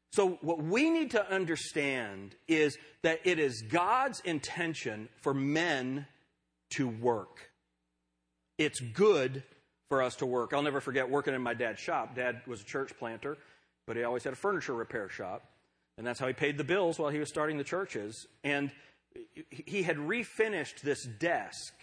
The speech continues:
And he had this drawer, he pulled this drawer out, and he was sanding the back of this drawer because there had been some stain on it.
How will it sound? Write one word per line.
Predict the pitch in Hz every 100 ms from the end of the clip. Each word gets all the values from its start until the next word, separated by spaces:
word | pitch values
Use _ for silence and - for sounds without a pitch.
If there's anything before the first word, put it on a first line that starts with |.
| - _ _ _ _ _ _ _ -
And | 147 143 139 156
he | - 165
had | 160 220 180
this | 160
drawer, | 135 127 170 233 143 131 160
he | 143
pulled | - 208 190
this | 175
drawer | 139 151 165 120
out, | 101 98 - - - _ -
and | 139
he | 139
was | 143 -
sanding | - 185 240 220 180
the | 147
back | 147 156 156
of | 139
this | 143 131
drawer | 120 135 127 113
because | 113 - 127
there | 127
had | 123 107
been | 131
some | 123 113
stain | - 147 143 135 123
on | 107 104 101
it. | 107